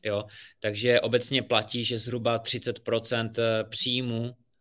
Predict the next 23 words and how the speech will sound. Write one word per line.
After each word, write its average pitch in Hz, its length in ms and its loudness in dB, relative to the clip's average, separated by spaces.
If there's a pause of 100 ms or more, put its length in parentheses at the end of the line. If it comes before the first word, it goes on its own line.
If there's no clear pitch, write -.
(160)
eh, 101 440 -4 (340)
lidí 113 360 -2
nebo 107 220 -2
dospělých 110 680 0
vydělávajících 107 760 0
v - 20 -16
té - 100 -8
dané 107 300 0
nemovitosti, 110 760 -4 (380)
pokud 117 280 -4
ta 123 100 4
nemovitost 117 680 0
je, 110 540 2 (100)
ten 110 140 -2
pronájem 113 440 0
je 113 60 0
dražší 107 400 0
než 110 180 0
nějakých, 110 500 -2
eh, 107 140 0
třicet 110 360 -6
procent 113 380 -6
příjmu 113 480 -4